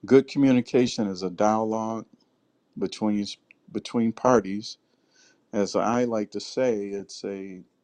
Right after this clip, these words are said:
two-way street. In order to maintain the bidirectional communication, you must have a balance. What if someone says, "I just want to hear your voice all the time"?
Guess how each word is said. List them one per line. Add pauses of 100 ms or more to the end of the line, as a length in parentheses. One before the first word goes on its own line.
(140)
two-way
street. (1160)
In
order
to
maintain (240)
the
bidirectional
communication, (160)
you
must
have
a
balance. (2250)
What
if (300)
someone
says, (1080)
"I
just
want
to
hear
your
voice
all
the
time"?